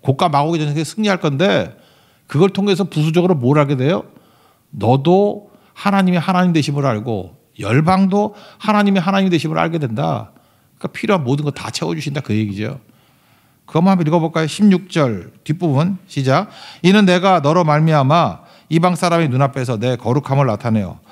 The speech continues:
그들이 다 나를 알게 하려 함이라." 그 다음에 이십삼 절 시작. "이같이 내가 여러 나라의 눈에 내 위대함과 내 거룩함을 나타내어 나를 알게 하리니 내가 여호와인 줄을 그들이 알리라." 이렇게 승리하게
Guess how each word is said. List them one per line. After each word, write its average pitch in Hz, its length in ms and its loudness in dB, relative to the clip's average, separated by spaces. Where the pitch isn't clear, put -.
그들이 135 260 2
다 117 360 -2
나를 127 240 0
알게 160 260 0
하려 165 220 -2
함이라." 85 580 -10
그 - 120 -16
다음에 131 520 2
이십삼 165 400 0
절 139 320 -2
시작. 139 480 -2
"이같이 185 360 2
내가 170 240 2
여러 160 220 2
나라의 151 300 2
눈에 147 360 0
내 123 220 -2
위대함과 123 500 -2
내 120 140 -4
거룩함을 131 400 -2
나타내어 120 480 -2
나를 131 220 2
알게 127 340 -2
하리니 117 520 -2
내가 120 300 0
여호와인 123 380 2
줄을 156 320 -2
그들이 117 520 -2
알리라." 95 720 -4
이렇게 131 220 -6
승리하게 151 800 -2